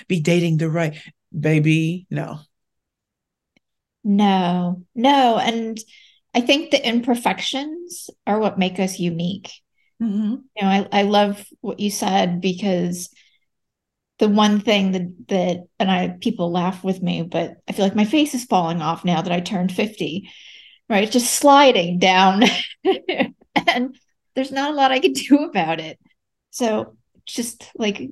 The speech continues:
Speaker 2: roll with it. And some days I'm more comfortable with rolling than others, but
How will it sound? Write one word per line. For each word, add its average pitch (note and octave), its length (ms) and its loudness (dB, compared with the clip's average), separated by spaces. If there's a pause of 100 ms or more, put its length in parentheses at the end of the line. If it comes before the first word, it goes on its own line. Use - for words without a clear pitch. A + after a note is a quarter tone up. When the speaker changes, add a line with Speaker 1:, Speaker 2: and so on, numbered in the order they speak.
Speaker 2:
roll G#3+ 360 6
with F#3 140 0
it. F#3 180 0
And A3 120 -6
some C4+ 160 4
days A#3 280 8
I'm G3 340 0
more G#3 280 -2
comfortable G3+ 600 0
with F3+ 160 0
rolling G3+ 540 2
than F#3+ 160 -2
others, G#3 680 -2 (800)
but G#3+ 340 0